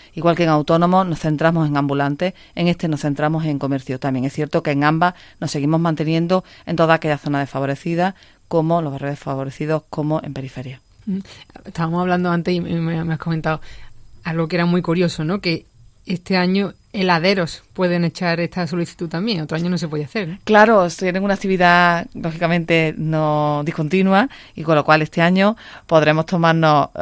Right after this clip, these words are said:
Speaker 1: los helados y seguramente nuestros heladeros, siempre con su máxima sonrisa, pero ahora sí pueden tener una ayuda del indec. Son actividades estacionales y, lógicamente, no se pueden quedar fuera. Al contrario,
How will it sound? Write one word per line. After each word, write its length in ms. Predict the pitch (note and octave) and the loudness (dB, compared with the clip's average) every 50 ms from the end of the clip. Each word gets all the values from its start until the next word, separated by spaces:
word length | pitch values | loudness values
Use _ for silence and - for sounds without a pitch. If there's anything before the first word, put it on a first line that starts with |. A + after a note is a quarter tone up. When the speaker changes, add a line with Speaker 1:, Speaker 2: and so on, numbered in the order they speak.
| E3 D#3+ | 2 6
Speaker 1:
los 140 | D#3 D#3 D#3 | 6 8 8
helados 280 | D3+ D#3+ E3+ F3+ G3 | 8 10 8 8 8
y 20 | G#3 | 6
seguramente 440 | - F#3 F3 F3+ F3 E3+ E3+ F3+ | 4 2 2 4 4 4 4 2
nuestros 280 | E3+ F3 D#3+ - - D3+ | 2 2 0 0 0 0
heladeros, 440 | D3 D3 C#3+ D3 D#3 E3 F3 F#3 - - - - | 2 2 4 4 4 6 4 4 2 -2 -12 -20
siempre 380 | _ - - F#3+ F#3+ F3+ F#3 F3+ | _ -4 0 0 2 4 4 2
con 80 | F3+ F#3 | 2 4
su 100 | F#3 F#3+ | 4 4
máxima 320 | F3 E3 E3 F3+ E3 D#3+ | 4 4 4 4 2 2
sonrisa, 480 | - F3+ E3+ D#3+ E3 F#3 F3+ - G#3 G3+ | 2 2 2 2 2 0 2 2 0 0
pero 220 | F3+ D#3 D3 D3 | 0 -2 -2 -2
ahora 160 | C#3+ C3+ E3+ | -2 -2 -4
sí 120 | - - F#3 | -6 -8 -12
pueden 280 | - - D3+ D#3 D#3 | -4 -2 0 0 0
tener 180 | D3+ D#3+ D#3 D#3+ | 0 -2 -2 -2
una 140 | D#3+ D#3 D3+ | -2 -2 -2
ayuda 180 | D3 D3 D3+ | -2 0 0
del 140 | D3 D3 C#3+ | 0 0 -2
indec. 340 | C#3 C#3+ C#3 C#3+ C#3+ D#3 D#3 | -4 -2 0 0 0 0 -2
Son 180 | - - F3+ | -4 -2 -2
actividades 520 | F#3+ G3 - G3+ G3 F#3+ F3+ E3 E3 E3+ F3 | 0 0 0 0 0 2 2 2 2 2 0
estacionales 640 | E3+ - F3+ - F3+ F3 F3 F3 E3+ F3 F3+ F3+ - | -2 -4 -6 -4 -2 0 0 2 2 2 0 0 -2
y, 60 | - - | -4 -6
lógicamente, 640 | D#3+ D3+ - - F3 E3+ F3 F3 E3+ - F#3 F#3 - - - - _ _ | -8 -8 -6 -4 -2 0 0 -2 0 0 -2 -2 -2 -8 -18 -20 _ _
no 100 | - E3+ | -6 -4
se 120 | F3+ G3 F#3+ | -4 -4 -2
pueden 200 | F#3+ G3+ F#3+ F3 | 0 0 0 0
quedar 220 | D#3 D3 D3 D3+ | 0 -2 -2 -4
fuera. 340 | - - D#3+ D3 D3 D3 C#3+ | -4 -4 -4 -2 -2 -4 -6
Al 120 | - D3 C#3 | -8 -8 -6
contrario, 420 | D#3 D3 C#3+ D#3 D#3 D#3 C#3+ C#3+ | -4 -2 0 0 0 0 -2 -4